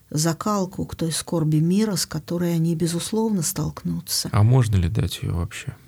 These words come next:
Speaker 1: Закалку?
Speaker 2: Да.
Speaker 1: Так вы же только что про любовь говорили.
Speaker 2: Это,
Speaker 1: Может
Speaker 2: мне
Speaker 1: ли
Speaker 2: кажется,
Speaker 1: уме-
Speaker 2: Бог дает. И внутреннюю какую-то решимость, опять же, Бог дает. А воспитать это, ну, мы же не готовы к некоторым испытаниям совершенно.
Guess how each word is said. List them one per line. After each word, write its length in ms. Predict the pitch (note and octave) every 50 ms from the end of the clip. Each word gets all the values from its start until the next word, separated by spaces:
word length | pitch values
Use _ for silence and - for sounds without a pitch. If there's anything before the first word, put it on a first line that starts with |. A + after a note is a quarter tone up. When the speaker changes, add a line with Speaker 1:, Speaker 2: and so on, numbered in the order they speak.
| - -
Speaker 1:
Закалку? 680 | - D3+ D3 C#3+ D3 - D3+ F3 A3 B3 - - F4 E4+
Speaker 2:
Да. 300 | - G2+ F#2 F2+ F2 F#2 - - _ _ -
Speaker 1:
Так 160 | - D3 -
вы 80 | D#3 D#3
же 100 | D3+ C#3+
только 160 | - D#3 -
что 140 | - - D#3
про 160 | C#3+ - D3+
любовь 320 | D3 D3 C#3+ D3+ D#3+ F3+ F#3+
говорили. 520 | G3 A#3 A#3 B3 B3 B3 A#3+ A#3 A#3 B3 - - - - - - - _ - - - - - - - - - - - - - - - - _ _ -
Speaker 2:
Это, 60 | -
Speaker 1:
Может 240 | D#3+ F3 F3+ E3+ G#2+
Speaker 2:
мне 100 | A2 A2+
Speaker 1:
ли 80 | A#2 -
Speaker 2:
кажется, 340 | - A2+ G#2+ G2+ - - G3+
Speaker 1:
уме- 100 | G2+ G2+
Speaker 2:
Бог 220 | A#2 A#2+ G#2+ G2+
дает. 480 | - - - - G2+ F#2+ F2 - - - - - - - - -
И 220 | G#2+ G#2 G2 F#2+
внутреннюю 640 | F2 F#2+ G2+ A2+ A2+ A2 - - F#2 F2+ F2+ F#2 F2+
какую-то 500 | - - G2+ G2+ - - F#2+ F#2 - - F2+
решимость, 680 | F2 F2+ F2+ - - - G2 F2+ F2 E2+ - - -
опять 280 | F#2 F2+ - G2 F2+ F2
же, 180 | F2 F2 F#2
Бог 280 | E2+ E2+ F#2 F2+ F2 F2+
дает. 400 | - F#2 F2 F2 F2 E2+ E2+ - - - - - - - - - - - - -
А 120 | - G#2
воспитать 680 | F#2 F#2+ G2 - - - A2 G#2 - G#2+ G#2+ G#2 - -
это, 320 | - - - E2+ E2+ E2+ F2+ F2+ - - - - - - - - - - - -
ну, 100 | - G#2
мы 160 | A2+ A#2+ A#2+
же 140 | A2 A2+ A#2
не 240 | A2 A2 A2 A2 G#2+
готовы 400 | G#2+ A2+ A2 - C3 B2 A2+ G2
к 120 | G2+ - -
некоторым 420 | G#2 - - - - F#2 F2+ F2+
испытаниям 600 | F2+ - - - G2+ - G2+ G2+ G2 F#2 F2 E2
совершенно. 840 | - - G2 G2+ G2 F#2+ F#2+ - - - E2+ E2 D#2+ - G#2 G#2